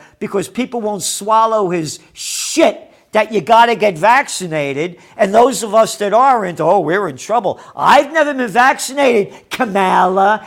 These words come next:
Haven't been vaccinated. Biden, Bush,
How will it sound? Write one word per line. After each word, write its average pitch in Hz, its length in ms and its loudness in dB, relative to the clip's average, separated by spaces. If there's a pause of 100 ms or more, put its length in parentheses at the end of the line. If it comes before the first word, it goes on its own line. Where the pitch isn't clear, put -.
Haven't 277 240 4
been 247 140 0
vaccinated. 262 960 0 (1200)
Biden, 226 580 4
Bush, 160 520 -2